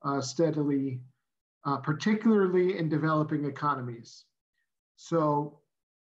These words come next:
since the services sector is growing, we need data to accurately measure this sector in the national accounts.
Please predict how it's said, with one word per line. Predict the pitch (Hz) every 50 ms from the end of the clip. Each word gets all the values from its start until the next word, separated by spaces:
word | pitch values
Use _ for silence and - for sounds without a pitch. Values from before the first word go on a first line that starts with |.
| _ _ _ _ _ _ _ _ _ _ _ _ _ _ _ _ -
since | - - 202 220 214 214 -
the | - 202
services | - - 226 220 208 208 - - - 208 - -
sector | - 202 190 196 - - 196 190 185 185 190 202
is | 196 170 156 127 120
growing, | - 160 170 185 185 170 160 156 170 196 233 254 - - - _ _ -
we | 151 139 156 170 170
need | 180 190 185 175 151 127 127
data | 180 190 208 220 202 165 160 165 180 208 214 - - - - _ _ _ _ _ _ _ _ _ _ _ _ _ _ _ _ _ _ _ _ _ _ _ _ _ _ _ _ - -
to | 190 180 170 165 165 160 160 160 165 165 - -
accurately | 185 185 196 202 - 220 208 208 208 190 180 180
measure | 170 165 185 196 214 208 208 208 185 165
this | 147 165 156 156 -
sector | - 175 165 156 - - - 165 165 170 165
in | 175 160 156
the | 156 151
national | 156 160 160 151 - - 165 156 151
accounts. | 139 135 131 151 147 143 175 220 - - - - - -